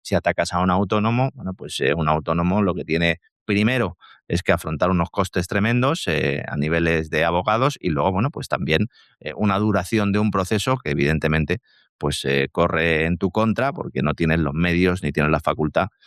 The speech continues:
para poder, eh, bueno, pues poner toda la carne en el asador. Estoy pensando ahora en Cristina Seguí y, eh, creo que es uno de los mayores ejemplos, una guerrera que además, eh, bueno, pues al final los tribunales, eh,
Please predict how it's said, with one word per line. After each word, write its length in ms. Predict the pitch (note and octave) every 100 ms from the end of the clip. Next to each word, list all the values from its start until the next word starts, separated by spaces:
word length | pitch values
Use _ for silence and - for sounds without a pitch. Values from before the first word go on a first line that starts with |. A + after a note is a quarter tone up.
| - _
para 220 | E2 D#2+
poder, 340 | - D2 D#2 D#2+
eh, 320 | D#2 D2 C#2 B1
bueno, 160 | A#2+
pues 120 | - -
poner 260 | D2+ E2+
toda 200 | D#2 D2+
la 100 | D2+
carne 200 | D#2+ D#2+
en 60 | D2+
el 60 | -
asador. 340 | - - A#1+
Estoy 160 | - G2
pensando 380 | F#2+ G#2 G2+
ahora 100 | F#2
en 60 | E2+
Cristina 420 | - E2+ F#2 F#2
Seguí 500 | - F2+ C#3 A2+ D#2
y, 60 | C#2
eh, 180 | A#1+ - - -
creo 140 | D#2
que 60 | D#2
es 120 | -
uno 100 | D#2+
de 80 | D2+
los 100 | D#2+
mayores 360 | D2+ D2+ D2
ejemplos, 460 | - F2+ E2+ G#2+ - _ _ - _ _
una 260 | - C#2+ D#2
guerrera 500 | D2+ D2+ F2+ F#2+ G2+
que 120 | D2+
además, 360 | C#2+ C#2+ D#2+ D#2
eh, 120 | C#2
bueno, 180 | C2+ -
pues 160 | - -
al 80 | -
final 240 | D2 D2
los 140 | D2+
tribunales, 560 | - D2 C#2+ D2+ D#2+ -
eh, 220 | C2 B1+